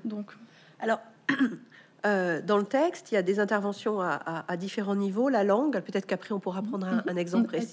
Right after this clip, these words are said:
Speaker 1: plaisir.
Speaker 2: Mais il y a aussi, euh, une autre forme d'intervention qui modifie quand même pas mal la façon dont on lit le texte, c'est le chapitrage qui n'existe pas.
Speaker 1: Oui.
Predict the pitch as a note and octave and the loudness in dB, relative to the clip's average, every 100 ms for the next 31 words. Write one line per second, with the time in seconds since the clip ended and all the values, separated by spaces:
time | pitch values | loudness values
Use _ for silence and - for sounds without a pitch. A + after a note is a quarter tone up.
0 | C4+ E4 - - - G#3+ A#3+ B3+ B3 D4 | -2 -2 -8 -16 0 6 8 8 6 4
1 | D4 A#3 G3 A3+ C4 C#4 B3+ B3+ A#3+ A3+ | 6 6 4 2 4 2 4 4 4 2
2 | A3+ G#3+ A3 - B3+ - G#3 C4 B3+ - | 2 0 0 0 -2 0 2 2 0 -2
3 | D4 B3 A3 A3 A3 G#3 G#3 G#3+ G#3+ G3+ | 0 2 2 2 2 2 6 6 6 4
4 | G3 G#3 G3 F#3 G#3 A3 G#3 C4 C#4 B3 | 0 -2 -2 0 0 2 2 2 2 0
5 | - A#3 A#3 - A#3 D4 - - G3+ F#3+ | 2 2 0 2 4 4 2 0 0 0
6 | G#3 G3+ G#3+ G#3 A#3+ - B3 E4 | -2 -4 -4 2 2 4 4 2